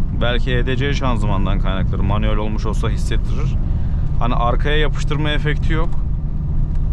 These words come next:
Zaten bu aracın detaylı incelemesi kanalımda mevcut ama ben ekstradan yine ilk kez izleyenler için söyleyeyim. Yani araç böyle tırmalayarak,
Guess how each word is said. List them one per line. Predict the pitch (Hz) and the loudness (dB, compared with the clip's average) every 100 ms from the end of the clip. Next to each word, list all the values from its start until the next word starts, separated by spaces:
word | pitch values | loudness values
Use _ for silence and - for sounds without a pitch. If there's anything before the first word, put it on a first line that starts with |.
| - - | 0 0
Zaten | 139 139 151 147 | 0 2 0 2
bu | 143 | 2
aracın | 147 147 147 139 | 2 0 0 0
detaylı | 139 139 143 143 147 131 - - - - - | 0 0 0 0 0 -2 -2 0 -2 0 0
incelemesi | 151 143 123 113 151 - | 0 0 0 0 0 0
kanalımda | 143 131 131 135 | 0 0 0 0
mevcut | 139 147 139 - | 0 0 0 0
ama | 104 120 | 0 0
ben | 123 | 0
ekstradan | 123 - 113 117 | 0 0 0 0
yine | 113 104 101 - - - - - - | 0 0 0 -2 -2 0 0 0 0
ilk | 143 - | 2 2
kez | - 117 | 0 0
izleyenler | 110 120 117 120 - | 0 0 0 0 0
için | - 127 | 0 0
söyleyeyim. | - 120 107 - - | 0 -2 0 0 0
Yani | 156 | 0
araç | 175 165 156 165 | 0 0 0 0
böyle | 151 156 | 0 0
tırmalayarak, | - 170 160 156 147 - | 0 0 2 2 2 0